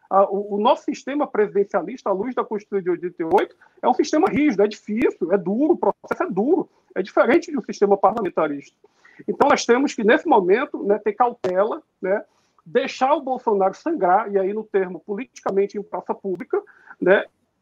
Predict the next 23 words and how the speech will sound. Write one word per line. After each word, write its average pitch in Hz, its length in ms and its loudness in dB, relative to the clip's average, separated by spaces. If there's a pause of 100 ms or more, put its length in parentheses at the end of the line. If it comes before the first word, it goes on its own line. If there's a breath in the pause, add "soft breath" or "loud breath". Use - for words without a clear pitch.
(240)
e 226 160 2
aí 240 140 4
esperar, 262 440 2
no 294 220 -2
momento 311 400 -2
certo, 220 540 -6
as 196 160 -6
instituições 254 580 -10
democráticas 202 520 -6
agirem, 233 380 -8 (280)
e 226 60 -16
nós 240 140 0
conseguimos 220 480 -4
tirar 208 460 2 (320 loud breath)
este 240 400 -2
ser 233 160 2
boçal, 247 720 0
né, 208 360 -2
que 247 120 -10
nunca 311 360 0
deveria 247 380 -6
ter 254 140 -12
entrado 226 480 -4